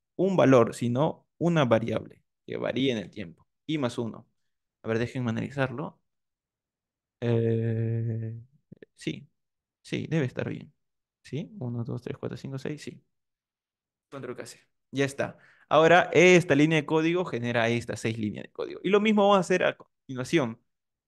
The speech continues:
Pero como estamos trabajando con elementos y ¿cuánto es la cantidad de elementos? Vamos a ver aquí. ¿Cuánto es la cantidad de elementos en el paño uno? Es uno. ¿Cuántos son la cantidad de elementos en el paño dos? Es dos.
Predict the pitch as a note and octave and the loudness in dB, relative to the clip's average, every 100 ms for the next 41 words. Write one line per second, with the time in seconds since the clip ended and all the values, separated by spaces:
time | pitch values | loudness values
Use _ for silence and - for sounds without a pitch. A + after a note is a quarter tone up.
0 | _ D3+ C#3+ D3 D3 C#3+ F#3+ F#3+ D#3+ D3+ | _ 2 2 4 2 4 4 4 2 2
1 | F3 F3 E3 D3 C3+ D3 D3 C3+ F3 G3 | 0 0 -2 0 -2 -2 -4 0 0 -2
2 | - _ - G3 G#3+ - _ _ _ _ | -14 _ -4 -2 -4 -8 _ _ _ _
3 | _ _ _ _ _ E3+ F3 F3+ E3 D3 | _ _ _ _ _ 2 4 4 4 4
4 | C#3 C3 C#3+ D3+ C#3+ C3 C3+ C3 B2 A#2+ | 2 4 6 8 6 4 0 -2 -2 -2
5 | A#2+ A#2+ C3+ C#3+ C3 D3 E3 E3 D3+ E3 | -4 -2 0 0 -2 -2 -4 0 2 2
6 | E3 D#3 C#3 C3+ C3 C#3+ D3 D3+ D3 D3+ | 2 0 0 0 4 4 4 2 0 0
7 | C3+ B2+ D3+ D3+ D#3+ F3 F#3+ - A#2+ - | -4 0 -2 0 -4 -4 -6 -6 -8 2
8 | C#3 B2 A2+ - D3+ D#3 D3 D3 C3 C3 | 4 4 2 2 2 2 -6 -4 0 0
9 | B2+ C3 C3+ B2+ A#2+ C#3 B2 B2 A#2+ C3+ | 2 6 6 6 4 0 -4 -8 -4 -4
10 | C#3 C#3+ E3+ - A2 A2+ C3 A2+ - | 0 -2 -2 -6 -2 2 4 2 -4